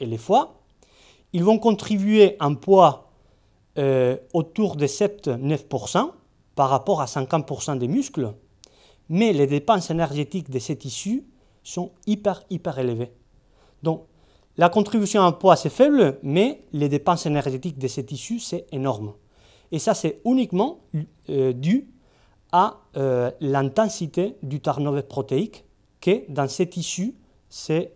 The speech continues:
énorme. Donc, vous voyez qu'il y a une relation entre les turnover protéiques et les dépenses énergétiques. Et ça a des conséquences sur, euh, la relation qui existe également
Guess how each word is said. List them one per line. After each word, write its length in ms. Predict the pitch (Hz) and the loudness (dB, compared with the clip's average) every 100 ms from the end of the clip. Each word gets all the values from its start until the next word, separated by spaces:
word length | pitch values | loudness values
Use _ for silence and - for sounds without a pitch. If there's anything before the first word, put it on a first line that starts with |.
| - | -10
énorme. 340 | 131 113 104 - _ _ _ - - _ _ | -8 -6 -10 -16 _ _ _ -20 -20 _ _
Donc, 220 | 147 160 | -2 -2
vous 60 | 151 | 4
voyez 240 | 170 190 | 4 4
qu'il 180 | 214 185 | 0 2
y 80 | 175 | 4
a 80 | 165 | 4
une 80 | |
relation 380 | 151 151 151 185 | 2 2 0 0
entre 240 | 175 135 143 | 0 0 0
les 120 | 135 | 2
turnover 380 | 151 151 143 127 | 0 0 0 0
protéiques 560 | 131 127 131 208 - - | -2 -2 -2 -2 -6 -4
et 60 | |
les 120 | 139 131 | 0 0
dépenses 380 | 127 151 147 | 0 0 -2
énergétiques. 640 | 151 139 127 120 117 110 _ _ _ _ _ _ _ | -4 -4 -6 -6 -10 -14 _ _ _ _ _ _ _
Et 80 | 160 | -6
ça 360 | - 220 320 - - | 2 2 2 -2 -2
a 80 | 165 | 0
des 160 | 160 | 2
conséquences 640 | 165 147 151 139 208 254 143 120 - _ _ _ _ - | 0 -2 -2 0 0 0 -2 -4 -8 _ _ _ _ -16
sur, 600 | - - 208 226 - _ - | -10 2 2 2 -2 _ -4
euh, 240 | 143 131 - | 0 0 0
la 220 | 151 147 | 4 4
relation 460 | 143 175 160 - 170 | 6 4 2 0 -2
qui 200 | - 151 | 0 0
existe 400 | 143 - 170 - | 0 -4 -4 0
également 520 | 202 131 131 214 285 | 2 2 2 0 -2